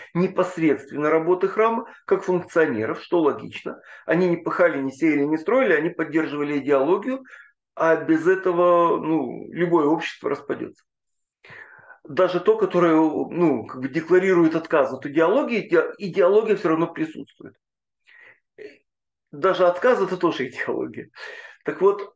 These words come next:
эм, значит, но также и поддерживали опосредованно идеологию, то есть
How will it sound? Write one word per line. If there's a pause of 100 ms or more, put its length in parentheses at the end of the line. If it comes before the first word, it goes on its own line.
эм, (180)
значит, (320)
но
также
и
поддерживали
опосредованно (720)
идеологию,
то
есть